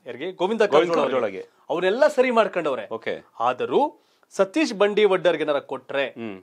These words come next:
Speaker 1: ತಿಮ್ಮಾಪುರ್ ಸಪೋರ್ಟ್ ಮಾಡಿದ್ರೆ
Speaker 2: ಹ್ಮ್.
Speaker 1: ಕಾಂಗ್ರೆಸ್ ಖಾತೆ ತೆರಿಬಹುದು ಅಂತಿದೆ. But
Speaker 2: ಎಸ್.
Speaker 1: ಅವ್ರು ಇನ್ನೂ ಕೊಟ್ಟಿಲ್ಲ,
Speaker 2: ಕೊಟ್ಟಿಲ್ಲ.
Speaker 1: ಇವ್ರನ್ನ ಸಪೋರ್ಟ್ ಮಾಡಿಲ್ಲ.
Speaker 2: ನೋಡೋಣ.
Speaker 1: ಹಾಗಾಗಿ ಗೋವಿಂದ ಕಾರಜೋಳ ಅವರು ರೆಡಿ.
Speaker 2: ಮುನ್ನಡೆ
Speaker 1: ಕೆಲವೊಬ್ರು
Speaker 2: ಲೆಕ್ಕ
Speaker 1: ಕ್ಯಾಂಡಿಡೇಟ್ಗಳು ಆಗ್ಲೇ ಹೇಳಿದೆ, ರಮೇಶ್
Speaker 2: ಹ್ಮ್.
Speaker 1: ಜಾರಕಿಹೊಳಿ ಹದಿನೆಂಟು, ಇಪ್ಪತ್ಮೂರು ರಿಸಲ್ಟ್‌ಗೆ ಗೆಲ್ತಾರೆ ಅಂತ.
Speaker 2: ಗೆಲ್ತಾರೆ.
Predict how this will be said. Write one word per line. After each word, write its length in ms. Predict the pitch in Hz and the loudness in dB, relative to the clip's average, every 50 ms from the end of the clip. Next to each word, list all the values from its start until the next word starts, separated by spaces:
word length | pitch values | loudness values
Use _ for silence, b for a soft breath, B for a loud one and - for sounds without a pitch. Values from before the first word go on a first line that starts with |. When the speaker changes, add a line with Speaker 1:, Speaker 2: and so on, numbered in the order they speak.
| _ - | _ -6
Speaker 1:
ತಿಮ್ಮಾಪುರ್ 520 | - 196 196 220 226 220 202 208 - 180 - | -6 -4 -2 2 2 2 2 2 -4 -12 -10
ಸಪೋರ್ಟ್ 420 | - 156 - - 185 175 - - | -10 -12 -8 -6 -8 -8 -8 -6
ಮಾಡಿದ್ರೆ 380 | 135 127 120 120 107 127 156 190 | -4 -4 -4 -4 -4 -2 -2 -4
Speaker 2:
ಹ್ಮ್. 320 | 151 135 123 117 110 104 - _ - | -2 -6 -10 -10 -10 -12 -14 _ -2
Speaker 1:
ಕಾಂಗ್ರೆಸ್ 380 | - 165 175 180 180 190 190 - | 0 2 2 2 0 -6 -6 -6
ಖಾತೆ 220 | - 139 - 139 | -12 -12 -12 -12
ತೆರಿಬಹುದು 400 | - 147 135 127 123 117 113 117 | -14 -12 -12 -12 -12 -12 -14 -14
ಅಂತಿದೆ. 240 | 123 120 - 110 117 | -16 -18 -18 -20 -20
But 240 | - _ - - 101 | -20 _ -14 -12 -8
Speaker 2:
ಎಸ್. 80 | 127 | -8
Speaker 1:
ಅವ್ರು 120 | 143 135 139 | -8 -8 -8
ಇನ್ನೂ 140 | 139 147 | -12 -12
ಕೊಟ್ಟಿಲ್ಲ, 420 | 147 - 190 190 190 - 202 202 220 | -8 -6 -6 -6 -6 -8 -6 -4 -4
Speaker 2:
ಕೊಟ್ಟಿಲ್ಲ. 240 | 214 170 139 117 - | -4 -4 -4 -8 -8
Speaker 1:
ಇವ್ರನ್ನ 200 | - - 156 - | -8 -8 -8 -8
ಸಪೋರ್ಟ್ 240 | - 151 143 - | -10 -12 -14 -8
ಮಾಡಿಲ್ಲ. 320 | 208 233 220 151 120 113 123 | -4 -4 -4 -4 -4 -10 -10
Speaker 2:
ನೋಡೋಣ. 720 | - _ _ _ _ _ _ _ _ - 120 170 170 - | -12 _ _ _ _ _ _ _ _ -4 -2 0 2 2
Speaker 1:
ಹಾಗಾಗಿ 460 | 175 180 190 226 208 170 - _ _ _ _ 160 | 0 -2 0 -2 -4 -4 -4 _ _ _ _ 2
ಗೋವಿಂದ 340 | 196 220 233 233 214 202 208 | 2 4 4 4 2 0 -2
ಕಾರಜೋಳ 520 | 202 - 180 170 156 151 - 147 139 131 | -2 0 0 0 0 -2 -4 -8 -6 -6
ಅವರು 220 | 117 123 135 202 | -6 -6 -8 -10
ರೆಡಿ. 220 | 165 131 113 117 _ - | -10 -10 -12 -14 _ -12
Speaker 2:
ಮುನ್ನಡೆ 380 | 123 113 113 110 - 98 92 196 | -10 -8 -6 -4 -4 -4 0 0
Speaker 1:
ಕೆಲವೊಬ್ರು 300 | 202 220 247 262 - 262 | 2 4 4 2 4 2
Speaker 2:
ಲೆಕ್ಕ 120 | 247 196 | 2 2
Speaker 1:
ಕ್ಯಾಂಡಿಡೇಟ್ಗಳು 360 | 226 226 220 214 202 220 208 | 2 2 2 0 0 2 2
ಆಗ್ಲೇ 160 | 196 190 185 | 2 2 2
ಹೇಳಿದೆ, 260 | 185 165 156 131 117 117 | 0 0 -2 -4 -6 -6
ರಮೇಶ್ 240 | 135 156 190 220 | -4 0 0 0
Speaker 2:
ಹ್ಮ್. 80 | 208 170 | 2 4
Speaker 1:
ಜಾರಕಿಹೊಳಿ 500 | 202 202 190 185 - 196 185 190 214 220 | 2 2 2 0 -4 -6 -4 0 2 2
ಹದಿನೆಂಟು, 520 | 196 165 180 185 190 180 170 175 160 156 | 2 0 -2 -4 -4 -4 -2 -2 -2 -2
ಇಪ್ಪತ್ಮೂರು 400 | 156 151 202 190 196 190 180 175 | -2 -4 -6 -8 -8 -6 -10 -8
ರಿಸಲ್ಟ್‌ಗೆ 320 | 160 156 180 175 - 208 170 | -6 -6 -8 -8 -8 -6 -6
ಗೆಲ್ತಾರೆ 320 | 180 180 175 - 170 147 | -6 -6 -4 -6 -6 -4
ಅಂತ. 80 | 127 131 | -2 -2
Speaker 2:
ಗೆಲ್ತಾರೆ. 560 | 135 127 110 110 95 82 - - _ _ | -2 -2 0 -4 -4 -4 -6 -14 _ _